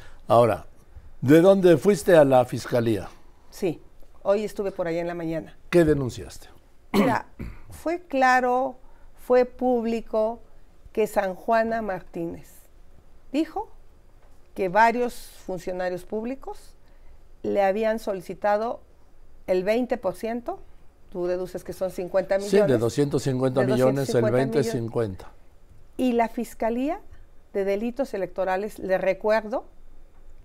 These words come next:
Speaker 2: que este gobierno metió el que los delitos electorales tuvieran prisión preventiva oficiosa.
Speaker 1: Cárcel.
Speaker 2: Cárcel, sin investigar, s-, con la presunción de que puedes estar involucrado.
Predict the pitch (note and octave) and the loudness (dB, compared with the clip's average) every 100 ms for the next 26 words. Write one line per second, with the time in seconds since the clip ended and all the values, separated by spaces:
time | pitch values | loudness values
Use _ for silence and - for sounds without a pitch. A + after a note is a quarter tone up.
0 | - - A#3 C4+ E4 C#4 G#3+ G#3 G3 D#3+ | -14 0 2 2 0 -2 0 0 0 0
1 | F3+ G#3 - - - - - - G3 G3 | -6 -10 -14 -20 -20 -20 -20 -12 -4 -2
2 | F#3+ - A3 A3 A#3+ C#4 - - - G3 | -2 -4 -2 -2 -2 -4 -10 -14 -4 -4
3 | F3+ - G#3 F#3+ F#3 F#3 - - - - | -4 -4 -2 0 0 -4 -14 -18 -18 -14
4 | G#3 F#3 F#3+ G3+ A3+ A#3+ A#3 G3 - G3 | -8 -6 -2 -2 -2 -4 -4 -4 -2 0
5 | F#3+ F#3+ G3+ - - F#3 G3 G3+ G3+ G3+ | 0 0 -6 -10 -8 -4 -2 -2 -6 -10
6 | - - G3+ G3+ G#3 F3+ E3+ E3 F#3+ G3 | -10 -8 -8 -6 -6 -6 -6 -8 -6 -6
7 | F3+ F3 - - D#3+ - - - - B2 | -8 -12 -14 -14 -14 -16 -20 -12 -2 -2
8 | - - - - - - A3+ - - - | -2 -14 -18 -20 -10 0 2 0 -10 -16
9 | - - - - - - F#3+ - G#3+ G3+ | -16 -16 -20 -20 -18 -12 -8 -2 -2 0
10 | G3 - F#3+ F3 - - - - - - | -2 -4 -2 -2 -2 -12 -20 -20 -20 -20
11 | - - - - - G3+ F#3+ G3 F#3+ F#3+ | -20 -18 -18 -8 2 4 6 2 2 -4
12 | G3+ F#3 - B3+ D4 D#4 A3+ - F#3+ F#3 | -4 -6 4 6 6 4 0 0 -4 0
13 | A3 A3 G#3+ F#3+ E3 G3+ G3+ F#3+ F3+ F3 | 0 2 0 -4 0 0 2 -2 -2 -2
14 | G#3+ A#3 D4+ | 0 2 0